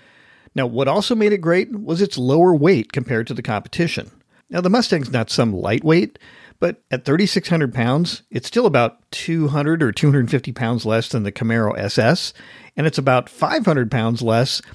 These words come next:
than the Dodge Challenger. I mean, that's a big difference, and it makes a big difference in terms of the handling. Now, another win for the Mustang was the view out the windows. It's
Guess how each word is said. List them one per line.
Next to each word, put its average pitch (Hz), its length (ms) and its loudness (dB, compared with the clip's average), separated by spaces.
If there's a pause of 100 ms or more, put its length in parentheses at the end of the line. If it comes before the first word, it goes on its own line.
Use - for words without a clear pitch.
(140)
than 151 140 2
the 160 80 4
Dodge 117 440 2
Challenger. 180 680 -2
I - 600 -14
mean, 135 60 0
that's - 140 -2
a 226 40 4
big 156 500 -2
difference, - 640 -4
and 127 80 -4
it 139 40 0
makes 185 180 0
a 175 40 2
big 165 320 0
difference 139 340 0
in 113 80 -2
terms 117 240 -2
of 110 60 -4
the 107 60 0
handling. 135 440 -2 (580)
Now, 139 160 2
another 202 340 2
win 160 220 2
for 156 100 -4
the 143 80 -2
Mustang 127 520 0 (220)
was 151 180 0
the 147 100 0
view 143 400 0
out 120 160 -2
the 113 80 -2
windows. 110 580 -2 (540)
It's 165 220 -2